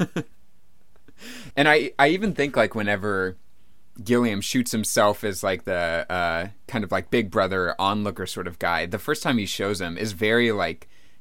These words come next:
Speaker 2: Carol Reed-esque in, like, The Third Man, whenever there's, like, the reveal of Orson Welles' character, just kinda, like, the snarky, like, grin on his face and, like, the harsh light on him.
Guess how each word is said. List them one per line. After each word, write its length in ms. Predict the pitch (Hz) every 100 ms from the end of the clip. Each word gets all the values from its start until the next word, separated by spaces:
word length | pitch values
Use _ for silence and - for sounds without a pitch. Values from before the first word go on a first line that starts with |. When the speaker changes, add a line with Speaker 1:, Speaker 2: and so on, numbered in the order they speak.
| -
Speaker 2:
Carol 400 | - 117 113 104
Reed-esque 840 | 92 95 98 92 95 90 - - -
in, 140 | 104 101
like, 160 | 90
The 60 | -
Third 320 | - 110 95
Man, 460 | 92 98 101 90 90
whenever 320 | 92 92 92
there's, 220 | 92 90
like, 140 | 92 -
the 60 |
reveal 440 | 98 92 98 95 90
of 160 | 82 -
Orson 300 | 98 - 101
Welles' 300 | 95 95 90
character, 480 | - 92 87 92 90
just 200 | 90 -
kinda, 200 | 98 90
like, 280 | 80 78 - - - - - - - -
the 80 | -
snarky, 920 | - 113 101 101 107 98 95 95 80
like, 400 | 101 92 85 - - - - -
grin 300 | 101 110 107
on 160 | 104 98
his 160 | 95 -
face 440 | 110 95 95 -
and, 120 | 101
like, 220 | 92 87 -
the 300 | 92 85 85
harsh 440 | - 110 95 -
light 280 | 95 87 87
on 160 | 85
him. 300 | 85 85 92